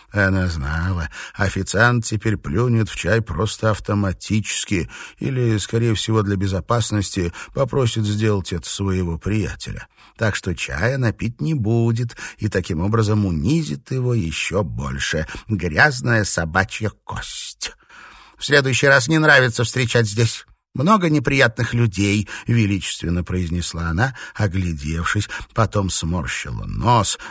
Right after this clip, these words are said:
раздосадованная группой англичанок среднего возраста, которые таращились на неё. «Слишком много вонючей тела», — громко добавила она, снова тряхнув волосами, и ухмыльнулась про себя, увидев, как они, залившись краской, отвернулись.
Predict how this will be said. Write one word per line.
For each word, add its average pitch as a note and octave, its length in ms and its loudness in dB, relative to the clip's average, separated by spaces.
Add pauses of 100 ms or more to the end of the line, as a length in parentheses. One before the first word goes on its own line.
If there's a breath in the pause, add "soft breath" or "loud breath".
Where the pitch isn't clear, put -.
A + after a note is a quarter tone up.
раздосадованная F#2+ 920 0
группой F2+ 460 -4
англичанок F2 720 -2
среднего F#2 540 -2
возраста, F#2 600 0
которые E2+ 400 -6
таращились D2 680 -4
на F2+ 80 -2
неё. E2+ 360 -2 (280 loud breath)
«Слишком D#3 460 2
много D#3+ 240 4
вонючей D#3 560 6
тела», — D3+ 440 4 (200 loud breath)
громко A#2 460 2
добавила F#2+ 580 2
она, A#2+ 200 0
снова F#2 480 0
тряхнув F2+ 540 -2
волосами, A2+ 680 0 (220 loud breath)
и B2+ 120 -2
ухмыльнулась A2 840 2
про F2+ 160 -4
себя, F#2+ 360 0
увидев, F#2 440 -2
как E2 240 -8
они, G2 260 0
залившись E2+ 560 -4
краской, D#2+ 560 -6
отвернулись. E2 840 -4